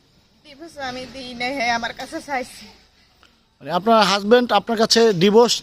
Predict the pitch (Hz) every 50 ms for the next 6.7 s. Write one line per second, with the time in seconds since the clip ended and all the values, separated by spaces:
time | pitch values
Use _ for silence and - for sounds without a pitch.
0 | - - - 214 214 220 220 - - - 170 151 123 113 - _ _ _ _ _
1 | _ _ - 147 - - 220 220 220 190 170 202 190 220 226 208 - 226 208 180
2 | 165 160 156 170 180 170 151 185 208 214 220 208 170 123 - - _ _ - 285
3 | 247 233 226 220 226 214 - - - _ - 220 220 269 262 262 269 254 233 226
4 | 233 233 233 226 208 202 - 233 233 226 220 226 - - 226 220 220 - - 220
5 | 202 185 180 180 - 226 214 226 226 233 240 240 196 208 170 143 170 196 226 240
6 | - - 240 226 208 202 226 175 - 240 233 220 208